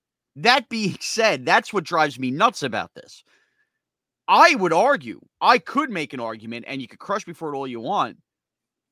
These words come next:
to playing Tyrod Taylor, based on what I've seen in terms of if games are tight,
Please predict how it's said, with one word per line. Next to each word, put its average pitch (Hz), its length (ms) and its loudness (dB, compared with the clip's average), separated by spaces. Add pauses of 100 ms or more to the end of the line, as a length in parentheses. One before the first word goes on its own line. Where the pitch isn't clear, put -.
(240)
to 170 160 -10
playing 226 400 -2
Tyrod 185 420 0
Taylor, 208 540 -8 (380)
based 208 300 -6
on 170 140 -2
what 185 160 -2
I've 196 160 -2
seen 175 320 -12
in 147 100 -12
terms 160 460 -12
of 135 200 -10 (100)
if 139 220 -12
games 156 420 -10
are 156 160 -10
tight, 143 360 -6